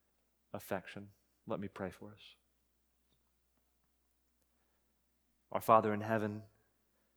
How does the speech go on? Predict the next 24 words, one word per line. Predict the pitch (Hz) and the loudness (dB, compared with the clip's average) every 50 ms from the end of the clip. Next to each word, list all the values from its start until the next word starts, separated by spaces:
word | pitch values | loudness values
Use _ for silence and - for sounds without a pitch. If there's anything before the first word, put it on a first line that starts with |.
| _ _ - | _ _ -12
we | 117 110 | -12 -10
pray | - - - 117 110 110 | -4 4 6 8 8 8
that | 107 107 - 107 | 6 2 -2 -6
you | 113 | -4
would | 113 104 | -4 -2
bless | 95 110 110 110 107 - | 2 4 4 4 2 0
this | - 113 107 - - | -6 -8 -8 -6 -2
word | 110 110 107 101 | -2 -2 -2 0
to | - 113 113 | 0 2 2
our | 113 104 | 2 2
hearts. | - 107 98 98 - - - - - - - - - _ _ _ _ _ _ _ _ _ _ _ _ _ _ _ _ _ _ _ _ _ _ _ _ _ _ _ - 127 | 2 0 0 0 -2 -8 -10 -10 -10 -10 -10 -14 -18 _ _ _ _ _ _ _ _ _ _ _ _ _ _ _ _ _ _ _ _ _ _ _ _ _ _ _ -16 -8
We | 113 113 | -8 -8
pray | 104 - - 127 123 110 104 98 98 95 92 | -6 -4 2 6 6 6 6 6 2 -2 -6
that | 101 - - | -10 -10 -6
you | 107 110 104 | -4 -2 0
would | 104 101 95 - - - - | 0 -2 -2 -6 -16 -12 -4
help | - 123 113 - - | 0 0 0 0 -2
us | 104 101 - | -6 -6 -8
to | - - | -12 -12
see | - - - - 131 113 107 101 98 | -10 -8 -6 -2 0 0 0 0 -2
and | 98 98 101 107 110 | -4 -6 -8 -8 -6
know | 110 110 104 98 95 95 | -4 -4 -4 -2 -4 -4
and | 98 | -6
experience | - - - - - - 117 104 98 92 92 90 - - - - - | -8 -10 -12 -12 -6 -4 -4 -4 -4 -4 -6 -8 -12 -14 -16 -16 -16